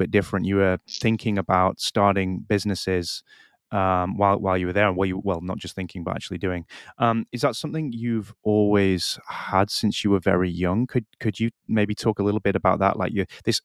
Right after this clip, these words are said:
urge to s-, to start something and build a business, is th-, is that something kind of innate? And,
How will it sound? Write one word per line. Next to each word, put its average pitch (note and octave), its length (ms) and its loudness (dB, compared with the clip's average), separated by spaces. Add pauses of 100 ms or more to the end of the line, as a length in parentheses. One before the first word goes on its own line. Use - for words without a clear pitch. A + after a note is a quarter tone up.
urge G#2 360 4
to G#2 80 -2
s-, - 140 -4
to - 120 -6
start G2 400 2
something G2 320 -4
and F#2 160 -6
build G2 220 0
a F2+ 60 0
business, F#2 440 -2
is F2+ 140 -6
th-, - 100 -4
is F#2+ 120 -6
that G2 120 2
something G2 460 0
kind G2 180 -2
of F#2 80 0
innate? F#2 400 2
And, F2 240 -2